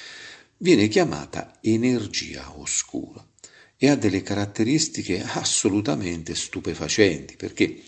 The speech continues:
anziché essere una forma di energia che, eh, come nel caso della materia ordinaria e di quella oscura, è attrattiva, invece l'energia oscura è repulsiva, cioè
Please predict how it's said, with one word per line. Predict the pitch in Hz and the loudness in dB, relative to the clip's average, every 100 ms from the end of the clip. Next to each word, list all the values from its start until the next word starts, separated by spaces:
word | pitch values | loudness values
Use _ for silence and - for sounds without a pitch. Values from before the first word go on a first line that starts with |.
| - - - - | -16 -14 -14 -14
anziché | - 87 101 101 107 98 | -10 -6 -6 -4 -4 0
essere | 107 101 - 82 | 2 2 0 -2
una | 80 87 | -8 -8
forma | 85 110 104 | -2 0 0
di | 95 90 | -2 -2
energia | 87 90 87 80 104 85 - - - - - - _ | -4 -2 -2 0 0 0 -4 -16 -18 -16 -14 -16 _
che, | - | 8
eh, | - - - - - 92 85 76 | 8 6 -12 -18 -18 -14 -14 -14
come | - 101 107 | -4 0 0
nel | 85 80 - | 0 -6 -8
caso | - 92 92 82 | -4 -2 0 -2
della | 78 82 80 | -4 -6 -8
materia | 82 80 92 92 90 | -8 -4 -2 0 -2
ordinaria | 87 80 80 82 101 104 87 87 82 | -4 -6 -4 0 4 4 2 -4 -6
e | - 85 | -8 -6
di | 82 | -8
quella | 80 80 82 | -6 -6 0
oscura, | - - 110 98 80 - _ _ _ _ | 0 2 2 2 0 -8 _ _ _ _
è | - 104 - | 0 0 2
attrattiva, | 107 110 - 101 98 - - 80 71 87 147 160 - _ - - - - - - _ _ - | -2 -2 -2 -4 -4 -6 -6 -6 -4 -2 -2 -2 -16 _ -20 -20 -20 -18 -20 -20 _ _ -4
invece | 202 185 196 202 147 | -2 2 2 4 2
l'energia | 120 127 165 165 139 117 | 4 4 4 4 4 4
oscura | 170 - - 113 107 135 123 | 4 0 0 2 2 4 2
è | 110 139 - | 2 -2 -4
repulsiva, | 113 - 139 165 170 135 120 113 - - 71 73 - | -6 0 4 6 4 0 0 0 0 -2 -4 -10 -12
cioè | 104 - 135 | -8 2 4